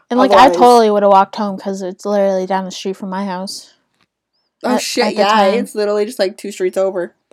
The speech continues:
Speaker 1: Yeah.
Speaker 2: But, um,
Speaker 1: Your ass end was out, so.
Speaker 2: Yeah, we couldn't, leave my car there. Because I would've got,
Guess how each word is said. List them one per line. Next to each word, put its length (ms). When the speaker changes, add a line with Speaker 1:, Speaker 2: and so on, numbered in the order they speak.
Speaker 1:
Yeah. 260
Speaker 2:
But, 240
um, 340
Speaker 1:
Your 160
ass 260
end 200
was 200
out, 260
so. 300
Speaker 2:
Yeah, 220
we 120
couldn't, 400
leave 260
my 300
car 220
there. 260
Because 160
I 60
would've 160
got, 140